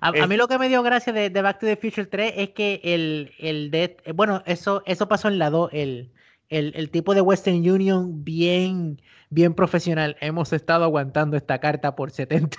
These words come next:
Speaker 1: <laughs> años".
Speaker 2: Tú sabes que por, por un montón de tiempo yo pensé que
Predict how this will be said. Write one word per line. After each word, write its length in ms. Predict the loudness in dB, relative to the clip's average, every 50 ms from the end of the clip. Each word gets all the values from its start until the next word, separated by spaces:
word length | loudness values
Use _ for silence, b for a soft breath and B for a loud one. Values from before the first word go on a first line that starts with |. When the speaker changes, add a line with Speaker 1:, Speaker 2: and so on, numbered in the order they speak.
| -10 -6
Speaker 1:
<laughs> 840 | -6 -6 -6 -6 -12 -20 -20 _ -12 -12 -12 -12 _ _ -18 -14
años". 160 | -12 -12 -12 -8
Speaker 2:
Tú 120 | _ -8 -4
sabes 300 | -2 0 0 0 -2 -2
que 140 | -4 -6 -6
por, 360 | -4 -4 -2 -2 -2 -4 -6 -8
por 200 | -6 -6 -6 -6
un 120 | -6 -8
montón 340 | -8 -8 -8 -8 -8 -8 -8
de 80 | -10
tiempo 380 | -10 -8 -8 -8 -6 -4 -2 -2
yo 180 | -2 -2 -4 -4
pensé 680 | -4 -6 -6 -8 -8 -6 -4 -2 -2 -2 -2 -4 -6
que 760 | -4 0 2 2 4 4 4 4 4 4 2 2 0 -2 -4